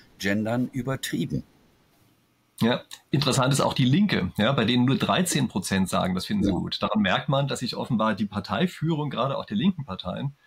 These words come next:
Speaker 2: völlig von ihrer Basis zu lösen, äh, scheint,
Speaker 1: So ist
Speaker 2: oder?
Speaker 1: es.
Speaker 2: Also,
Speaker 1: Genau.
Speaker 2: das kann man ja eigentlich nicht anders interpretieren.
Speaker 1: Genau, und das ist, das ist der,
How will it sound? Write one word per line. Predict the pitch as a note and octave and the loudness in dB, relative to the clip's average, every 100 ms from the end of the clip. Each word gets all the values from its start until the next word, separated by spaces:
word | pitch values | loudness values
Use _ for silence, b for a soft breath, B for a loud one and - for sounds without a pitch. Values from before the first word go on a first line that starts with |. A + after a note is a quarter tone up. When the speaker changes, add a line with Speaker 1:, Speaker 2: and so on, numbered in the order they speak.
| b _ | b _
Speaker 2:
völlig | - C3+ F3+ | -2 0 0
von | C#3+ | -2
ihrer | C3+ A#2 | -4 -2
Basis | B2+ F3+ G#2+ | 0 0 -2
zu | - | -4
lösen, | G2 G2 F#2+ F#2 E2 _ _ | -2 -2 -2 -6 -8 _ _
äh, | G#2+ F#2+ | -8 -6
scheint, | - G#2 E2+ A2+ | -2 -2 0 0
Speaker 1:
So | A2+ | 0
ist | |
Speaker 2:
oder? | D3+ | -2
Speaker 1:
es. | G#3 D3 | -6 -8
Speaker 2:
Also, | G#2 - F#2+ - _ | -12 -8 -8 -10 _
Speaker 1:
Genau. | A#2 G2 | -4 -2
Speaker 2:
das | |
kann | A#2 | -2
man | B2 | -2
ja | G2 | -4
eigentlich | - - | -8 -12
nicht | C#3+ | -8
anders | C3+ C#3 | -4 -4
interpretieren. | C#3 - C3 - D3 F2+ F#2 - _ _ _ _ _ | -4 -4 -6 -2 -2 -2 -6 -12 _ _ _ _ _
Speaker 1:
Genau, | G#2+ F#2 | -2 -2
und | - F2+ | -4 -2
das | A2+ | -2
ist, | B2 - | -2 -2
das | A2+ | -2
ist | A#2 - | -2 -2
der, | G2+ F2+ | -2 -2